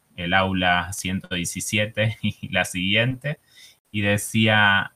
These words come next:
em, las carreras, y estaban la, a-, en este orden, no me lo olvido nunca más, eh, pero estaba danza, danza, teatro,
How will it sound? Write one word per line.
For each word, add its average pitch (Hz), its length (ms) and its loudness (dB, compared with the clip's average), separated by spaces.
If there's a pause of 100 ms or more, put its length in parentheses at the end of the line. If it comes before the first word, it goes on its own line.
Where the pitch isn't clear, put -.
(120)
em, 92 920 -4
las 92 200 -10
carreras, 113 800 0 (880)
y 101 140 0
estaban 104 720 4
la, 92 320 2 (100)
a-, 101 200 0
en 110 140 2
este 131 260 2
orden, 95 400 2
no 113 100 2
me 135 80 2
lo 127 80 2
olvido 123 300 0
nunca 120 280 0
más, - 360 -4 (140)
eh, 104 200 -2
pero 101 140 -2
estaba 101 360 4
danza, 147 640 4 (640)
danza, 117 520 4
teatro, 120 600 2